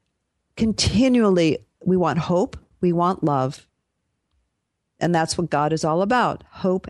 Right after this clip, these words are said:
and love. When we think about the more ethereal, someone's always, one thing I want you all to, to think about, who's trying to sell you what?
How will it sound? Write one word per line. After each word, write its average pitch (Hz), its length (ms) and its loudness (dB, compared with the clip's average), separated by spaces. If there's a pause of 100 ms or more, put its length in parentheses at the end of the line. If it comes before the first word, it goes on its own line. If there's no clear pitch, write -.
and 156 220 -2
love. 131 320 -4 (2750)
When 254 120 2
we 269 80 4
think 311 260 2
about 214 480 0
the 202 120 0
more 202 320 0
ethereal, 175 880 -2 (760)
someone's 277 480 0
always, 208 480 0
one 214 420 -4
thing 339 140 2
I 262 100 2
want 208 220 0
you 180 100 2
all 180 220 0
to, 185 140 -2
to - 180 -6
think 185 240 -2
about, 170 400 -2
who's 294 280 0
trying 262 260 -2
to 233 80 0
sell 190 260 -2
you 175 160 0
what? 156 340 -2